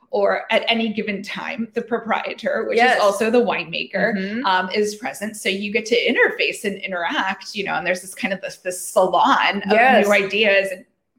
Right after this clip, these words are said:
Speaker 1: you know, what's, what's kind of trending in the Valley, which I think is fun right now. There's a couple out there that are doing very focused projects,
Speaker 2: Yes.
Speaker 1: you know, versus having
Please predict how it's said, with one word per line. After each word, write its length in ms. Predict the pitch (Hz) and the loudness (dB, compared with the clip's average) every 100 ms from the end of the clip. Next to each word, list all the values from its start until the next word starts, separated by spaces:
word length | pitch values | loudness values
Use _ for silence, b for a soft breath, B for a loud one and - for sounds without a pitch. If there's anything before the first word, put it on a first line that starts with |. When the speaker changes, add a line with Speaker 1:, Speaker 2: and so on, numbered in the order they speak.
| - | -10
Speaker 1:
you 60 | 190 | -4
know, 140 | 180 | -2
what's, 240 | 185 185 - B B | 0 0 -2 B B
what's 160 | - 220 | -6 -4
kind 160 | - 214 | -4 -6
of 80 | |
trending 560 | 196 - 196 202 202 185 | -6 -2 2 2 2 0
in 120 | 180 | -2
the 100 | 180 | -6
Valley, 360 | 170 170 190 170 | -4 0 2 2
which 160 | 175 | 2
I 80 | 220 | 0
think 160 | 226 214 | -2 -2
is 140 | 202 | -2
fun 240 | - 190 185 | -2 -2 0
right 220 | 185 175 | 0 0
now. 180 | 190 185 | -2 2
There's 220 | 185 180 | 4 2
a 60 | |
couple 300 | 180 202 - | -2 -8 -2
out 180 | 185 180 | 0 2
there 160 | 180 180 | 2 2
that 120 | 185 | 2
are 140 | 190 | 0
doing 400 | 190 185 190 190 175 | 0 0 0 0 2
very 320 | 185 180 180 180 | 4 4 2 -4
focused 500 | 170 165 139 - - _ | -6 -4 -8 -12 -18 _
projects, 540 | 180 170 - - - 180 | -4 -4 -6 -14 -6 2
Speaker 2:
Yes. 420 | 170 160 123 - | 4 4 0 -4
Speaker 1:
you 60 | 190 | -4
know, 120 | 175 | -4
versus 380 | 170 175 - 180 | -2 -4 -4 -8
having 380 | - 180 170 | -2 0 0